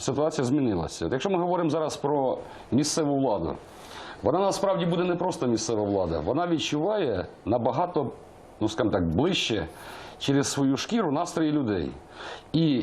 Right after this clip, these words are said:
я хочу попередити, е, що місцевим органам самоврядування доведеться висловитися з ключових питань, які турбують людей навіть на центральному рівні. От ми знаємо про плани президента Порошенка, він їх не приховує, прямо говорить,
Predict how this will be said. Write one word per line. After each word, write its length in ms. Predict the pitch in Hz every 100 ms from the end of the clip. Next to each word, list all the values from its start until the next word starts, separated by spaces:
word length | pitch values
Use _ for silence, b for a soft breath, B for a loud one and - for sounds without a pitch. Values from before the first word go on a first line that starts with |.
| 104
я 100 | 165
хочу 280 | 202 180 185
попередити, 800 | 175 170 180 151 - 117 110 101
е, 320 | 110 107 107 101
що 420 | - 120 110 110
місцевим 560 | - 143 - 180 175 143
органам 320 | 139 127 117
самоврядування 580 | 110 123 117 113 110 101
доведеться 420 | 113 131 175 147
висловитися 720 | 120 165 156 139 147 135 127
з 100 | -
ключових 460 | 156 143 170 170 -
питань, 400 | 156 202 226 226 B B B B B
які 480 | 113 - 175 208 190 - -
турбують 540 | 156 143 180 175 143
людей 260 | 139 143 208
навіть 280 | 175 170 170
на 80 |
центральному 560 | 151 190 175 127 113 110
рівні. 380 | 101 87 76 69
От 140 | 95
ми 80 | 139
знаємо 300 | 123 196 185
про 100 | 156
плани 320 | - 170 175
президента 460 | 143 123 101 147 127
Порошенка, 520 | 127 113 107 175 165
він 100 | 135
їх 140 | 120 120
не 80 |
приховує, 480 | 113 110 - 147 147
прямо 320 | 139 127 113
говорить, 440 | 95 104 120 170